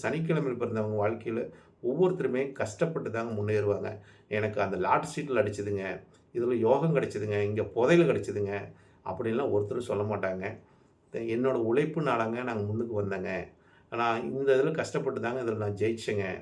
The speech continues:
அப்படின்னு ஒவ்வொருத்தரும் சனிக்கிழமை பிறக்கிறவங்க எல்லாமே தன்னோட கஷ்டத்தை உணர்ந்து வாழக்கூடியவர்கள், பிறர் கஷ்டப்படக்கூடாது என்று நினைக்கக்கூடிய ஒரு நபர்களும், இவங்க வந்து இவங்ககிட்ட ஒரு ஐடியா, ஆதரவு கேட்குறவங்களா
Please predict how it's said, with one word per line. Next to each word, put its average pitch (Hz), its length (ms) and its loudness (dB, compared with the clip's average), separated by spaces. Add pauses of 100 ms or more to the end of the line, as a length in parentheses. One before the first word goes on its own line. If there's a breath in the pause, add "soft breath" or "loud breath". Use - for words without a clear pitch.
(360 soft breath)
அப்படின்னு 139 360 0
ஒவ்வொருத்தரும் 139 600 0
சனிக்கிழமை 139 480 0
பிறக்கிறவங்க 110 380 -2
எல்லாமே 107 420 0 (400 loud breath)
தன்னோட 143 420 2
கஷ்டத்தை 170 560 0
உணர்ந்து 139 480 2
வாழக்கூடியவர்கள், 117 760 0 (180)
பிறர் 170 320 6
கஷ்டப்படக்கூடாது 139 800 2
என்று 120 240 -2
நினைக்கக்கூடிய 107 540 -4
ஒரு 101 80 2
நபர்களும், 107 580 -2 (360 loud breath)
இவங்க 135 320 2
வந்து 143 480 2
இவங்ககிட்ட 160 520 2
ஒரு 131 140 8
ஐடியா, 127 320 2
ஆதரவு 131 500 4
கேட்குறவங்களா 120 760 -2